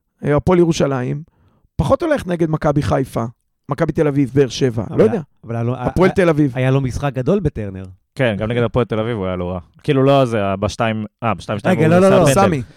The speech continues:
Speaker 3: הוא עשה פנדל, שם ויצא.
Speaker 1: נכנס ועשה את
Speaker 2: נכון,
Speaker 1: הפנדל
Speaker 2: סליחה,
Speaker 1: בשנייה,
Speaker 2: נכון,
Speaker 1: כן.
Speaker 2: נכון, הוא היה דקה על המגרש, סליחה.
Speaker 3: דקה תכליתית.
Speaker 1: <laughs> הי-, תראה, הוא שחקן מעולה, וראינו ממנו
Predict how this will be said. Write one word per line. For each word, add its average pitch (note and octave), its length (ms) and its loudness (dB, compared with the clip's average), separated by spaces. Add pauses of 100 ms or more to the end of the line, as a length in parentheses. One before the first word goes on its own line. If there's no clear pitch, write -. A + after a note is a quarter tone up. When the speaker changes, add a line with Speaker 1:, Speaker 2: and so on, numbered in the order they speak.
(120)
Speaker 3:
הוא - 80 0
עשה C3+ 180 2
פנדל, B2 280 -2
שם A#2 240 -8
ויצא. G#2+ 240 0
Speaker 1:
נכנס E3 320 0
ועשה D#3 180 -2
את - 60 -4
Speaker 2:
נכון, A#2+ 120 0
Speaker 1:
הפנדל C#3 180 2
Speaker 2:
סליחה, B2+ 160 -2
Speaker 1:
בשנייה, C3 200 -4
Speaker 2:
נכון, A#2+ 220 -6
Speaker 1:
כן. A2 120 -8
Speaker 2:
נכון, G#2 220 -10
הוא A2 200 -8
היה A#2+ 100 -2
דקה B2+ 240 -2
על C3+ 80 0
המגרש, G2+ 360 -6
סליחה. - 260 -18 (440)
Speaker 3:
דקה G2+ 240 -4
תכליתית. - 540 -6 (560)
Speaker 1:
<laughs> - 580 -20
הי-, E3 280 2
תראה, E3+ 240 0 (220)
הוא C#3 80 -2
שחקן D#3 340 0
מעולה, D#3+ 320 2 (180)
וראינו D3 420 0
ממנו C#3 1000 2